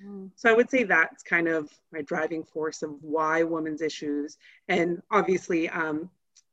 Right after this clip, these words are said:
Speaker 2: my personal situations all in between there as well, of what I've gone through as a woman, especially being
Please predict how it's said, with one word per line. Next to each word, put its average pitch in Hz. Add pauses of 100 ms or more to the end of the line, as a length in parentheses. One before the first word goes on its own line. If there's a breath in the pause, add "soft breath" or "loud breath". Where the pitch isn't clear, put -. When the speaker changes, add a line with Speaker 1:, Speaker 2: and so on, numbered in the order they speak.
(100)
Speaker 2:
my 165
personal 175
situations 160
all 165
in 160
between 170
there 151
as 151
well, 156 (440 soft breath)
of 156
what 160
I've 185
gone 156
through 156
as 139
a 170
woman, 156
especially 170
being 156